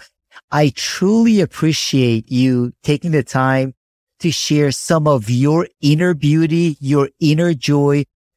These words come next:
along with your experience with the Partnering Leadership community. Much love to you and true appreciation for not only your message,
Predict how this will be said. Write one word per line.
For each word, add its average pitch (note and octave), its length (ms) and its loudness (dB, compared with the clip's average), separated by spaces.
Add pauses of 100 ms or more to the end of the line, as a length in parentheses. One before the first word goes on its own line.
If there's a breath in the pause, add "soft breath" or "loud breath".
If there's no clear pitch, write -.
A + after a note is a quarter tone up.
(140)
along C#3+ 600 0
with E3 300 0
your C#3+ 180 2
experience B2 920 -2 (300)
with C3+ 180 0
the B2+ 80 -2
Partnering C3 540 -2
Leadership B2 440 0
community. A#2+ 640 0 (300 loud breath)
Much C#3+ 560 -4
love C#3+ 600 0
to - 160 -2
you D3+ 480 0 (560)
and B2+ 300 -2
true G3+ 360 0
appreciation C#3+ 1040 -2 (280 soft breath)
for D3+ 280 -2
not C#3+ 260 0
only D#3+ 200 0
your C3 260 2
message, C#3 560 -2